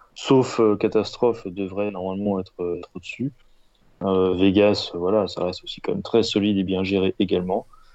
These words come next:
Euh, derrière, je pense qu'il y a la place pour beaucoup de surprises. Saint-Louis, je les verrais bien se casser la gueule.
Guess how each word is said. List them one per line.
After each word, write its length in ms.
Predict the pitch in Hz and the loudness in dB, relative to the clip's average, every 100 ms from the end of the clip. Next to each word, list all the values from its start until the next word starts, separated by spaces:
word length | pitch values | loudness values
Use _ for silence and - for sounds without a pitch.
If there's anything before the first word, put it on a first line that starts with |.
| _ _ - | _ _ -10
Euh, 200 | 95 98 | -2 0
derrière, 420 | 98 110 113 156 | 4 6 8 6
je 100 | 139 - | 4 0
pense 220 | 147 147 | 0 0
qu'il 100 | 113 | 0
y 40 | |
a 40 | 104 | 0
la 80 | |
place 300 | - 117 139 | 0 0 -2
pour 240 | - 98 90 | -4 -4 -4
beaucoup 400 | 95 120 123 143 | -4 -4 -2 -2
de 40 | |
surprises. 440 | - - 113 135 131 | -2 -2 0 -2 0
Saint-Louis, 480 | - 113 113 143 | 2 2 4 2
je 160 | 127 104 | 0 -2
les 80 | 95 | 0
verrais 180 | 95 95 | 0 0
bien 160 | 120 | 0
se 60 | 123 | 2
casser 260 | 120 - | 2 2
la 100 | 104 | -2
gueule. 220 | 92 104 | -2 -2